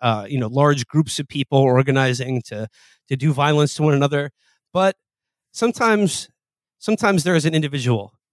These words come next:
Sometimes there's a man. <laughs> And that man, of course, I'm talking about the guy with the homemade gun who smoked Shinzo Abe in Japan. <laughs>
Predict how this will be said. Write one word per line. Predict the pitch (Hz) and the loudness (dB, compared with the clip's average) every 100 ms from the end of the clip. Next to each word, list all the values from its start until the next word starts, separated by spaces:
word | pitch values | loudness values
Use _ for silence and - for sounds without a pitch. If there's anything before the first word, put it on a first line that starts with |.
| _ | _
Sometimes | - 220 - 208 180 | -4 -2 0 0 2
there's | 185 | 2
a | 165 | 2
man. | 151 135 - _ _ _ _ _ - | 2 2 -2 _ _ _ _ _ -16
<laughs> | - _ - | -16 _ -12
And | 151 | -4
that | 196 208 | 0 0
man, | 185 185 170 170 - | 2 2 2 0 -4
of | - | -6
course, | 170 147 165 | 0 0 0
I'm | |
talking | 151 143 143 | 0 0 0
about | 127 131 123 _ | 0 0 0 _
the | 147 | -8
guy | 151 165 | -2 0
with | 160 143 | 0 -2
the | 143 | -2
homemade | 147 139 131 120 | 0 0 0 -2
gun | 123 127 | -4 -4
who | 117 120 123 - | -6 -8 -10 -10
smoked | - 131 127 - | -2 -2 -2 -4
Shinzo | - 131 123 127 | -4 0 2 2
Abe | 120 120 131 | 2 2 2
in | 131 | 0
Japan. | 123 - 127 131 | -2 -4 0 0
<laughs> | 139 | 0